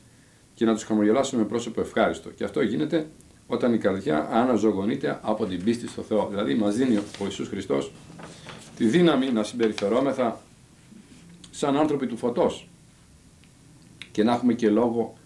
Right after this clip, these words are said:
μεστό και αλατισμένο. Αυτά, λοιπόν, ήταν για σήμερα οι απαντήσεις στις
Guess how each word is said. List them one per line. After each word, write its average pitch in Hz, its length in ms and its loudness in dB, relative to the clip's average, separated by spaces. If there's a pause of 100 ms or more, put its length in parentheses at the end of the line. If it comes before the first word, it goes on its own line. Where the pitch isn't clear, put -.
μεστό 120 560 2
και 107 120 -2
αλατισμένο. 92 580 -4 (3500)
Αυτά, 131 300 2
λοιπόν, 147 380 2 (640)
ήταν 127 320 0
για 107 120 4
σήμερα 117 540 0 (640)
οι 101 440 0 (800)
απαντήσεις 117 640 0
στις - 380 -2